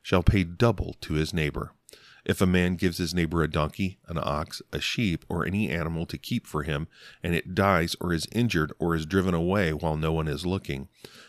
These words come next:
then an oath before Yahweh shall be made by the two of them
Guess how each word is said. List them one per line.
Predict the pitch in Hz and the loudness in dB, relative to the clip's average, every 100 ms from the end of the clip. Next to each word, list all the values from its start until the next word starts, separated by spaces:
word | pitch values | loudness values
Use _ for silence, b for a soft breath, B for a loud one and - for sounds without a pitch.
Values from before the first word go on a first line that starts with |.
| B | B
then | 101 95 | 6 6
an | 92 - | 6 4
oath | 117 92 | 2 2
before | 90 - 98 | -4 0 2
Yahweh | 87 92 85 73 | 4 2 2 0
shall | 71 87 | -2 -2
be | 82 90 | 0 0
made | 92 90 76 | 2 2 2
by | 87 | 0
the | 80 | -2
two | 85 - 113 | -2 2 4
of | 78 | 4
them | 80 | 0